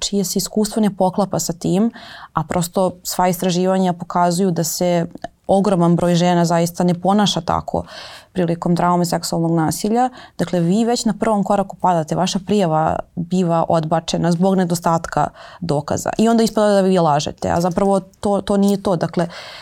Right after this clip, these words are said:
e, ono što hoću da kažem, toliko stvari koje mi moramo da, da menjamo. Ja se nekako nadam da će,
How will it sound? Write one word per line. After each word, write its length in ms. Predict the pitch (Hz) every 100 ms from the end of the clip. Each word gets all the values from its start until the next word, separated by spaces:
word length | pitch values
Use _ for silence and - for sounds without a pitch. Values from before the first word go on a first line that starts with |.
| - - - _
e, 140 | 180 175
ono 140 | 196 208
što 140 | 220
hoću 240 | 220 214
da 80 | 202
kažem, 340 | 202 220 208 208
toliko 420 | 208 208 247 226
stvari 360 | - 214 220
koje 180 | 220 202
mi 80 | 208
moramo 440 | 208 208 190 180
da, 340 | 170 175 175 175
da 120 | 175
menjamo. 600 | 175 170 175 202 226 240 208
Ja 200 | 185 190
se 120 | 208
nekako 360 | 208 196 - 196
nadam 540 | 190 214 220 208 208
da 120 | 196
će, 380 | 196 - 190 190